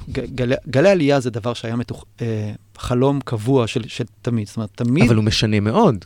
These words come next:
Speaker 2: כשיש לך מיליון עולים מרוסיה,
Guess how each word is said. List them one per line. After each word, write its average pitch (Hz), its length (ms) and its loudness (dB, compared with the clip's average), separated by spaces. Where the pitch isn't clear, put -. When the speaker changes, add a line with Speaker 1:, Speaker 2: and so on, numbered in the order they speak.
Speaker 2:
כשיש - 260 -4
לך 151 200 -2
מיליון 131 580 2
עולים 160 280 0
מרוסיה, 143 640 0